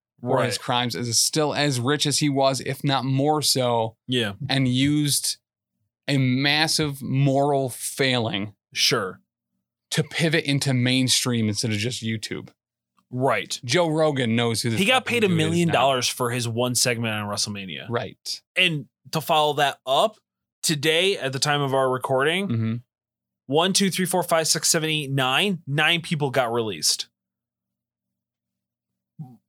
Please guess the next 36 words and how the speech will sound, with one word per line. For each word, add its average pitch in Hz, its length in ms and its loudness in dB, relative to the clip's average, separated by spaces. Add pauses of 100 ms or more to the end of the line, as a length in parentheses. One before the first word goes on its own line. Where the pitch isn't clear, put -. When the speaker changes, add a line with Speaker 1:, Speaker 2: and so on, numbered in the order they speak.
(140)
Speaker 2:
And 160 300 0 (200)
to 185 120 2
argue 170 380 2
that 160 100 0
they 151 160 2
didn't 147 220 0
get 156 100 2
released 147 300 2
so 151 40 0
they 131 200 2 (160)
wouldn't 135 220 0
have 135 120 0
to 135 60 -8
pay 143 140 -2
them 127 120 -2
contracts 135 600 0
to, 131 180 -4
so - 400 2
they 139 120 2
could 139 280 -4
pay 131 180 0
Logan 135 320 2
Paul 139 400 0 (220)
is 131 200 2
probably 131 460 0
not 123 220 0
that 113 160 -2
crazy 113 260 -2
of 107 80 -6
an 104 80 -6
i-, 95 260 -10
of 110 160 -10
an 101 60 -10
idea. 82 460 -10
Speaker 1:
Yeah. 110 320 -4 (640)
Speaker 2:
Like, 120 400 0